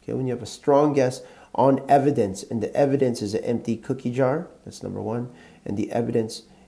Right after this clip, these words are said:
is the chocolate on my daughter's face, is the other evidence. Okay, good, infer. And past tense for infer is inferred. I infer.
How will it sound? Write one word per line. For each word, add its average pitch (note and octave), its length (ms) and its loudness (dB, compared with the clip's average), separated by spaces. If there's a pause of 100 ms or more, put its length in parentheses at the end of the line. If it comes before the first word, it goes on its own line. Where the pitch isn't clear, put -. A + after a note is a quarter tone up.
is F#2+ 440 -4 (320)
the F#2 400 -6 (2000)
chocolate A#2 440 -2
on F#2+ 180 -8
my F#2+ 100 -6
daughter's F2 320 -8
face, - 400 -16 (100)
is - 100 -18
the - 140 -12
other C2+ 360 -8 (260)
evidence. - 440 -14 (760)
Okay, - 200 -8 (340)
good, - 280 -8
infer. - 640 -2 (320)
And G#2 140 -4
past F3+ 380 0
tense E3+ 260 4
for C3+ 220 2
infer D3+ 580 6 (160)
is C3 200 2
inferred. D3 960 2 (720)
I F#2 340 -6
infer. A2 960 -8